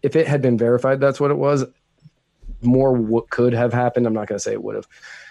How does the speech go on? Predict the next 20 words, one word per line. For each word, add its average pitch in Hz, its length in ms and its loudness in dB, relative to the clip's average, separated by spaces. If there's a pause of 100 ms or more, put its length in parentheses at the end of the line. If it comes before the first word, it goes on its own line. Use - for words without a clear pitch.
(200)
Now, 131 380 0
I 131 80 2
do 143 320 0
think 135 360 0
that 120 340 2 (100)
if 117 200 -4
at 120 260 0
any 139 260 0
point 127 680 -2 (1400)
they 131 160 2
start 139 300 0
going 127 300 2
door 117 180 2
to 113 80 -2
door 113 220 0
to - 220 -6
take 127 480 -2
guns 117 420 0
from 110 380 -2
just 107 320 -6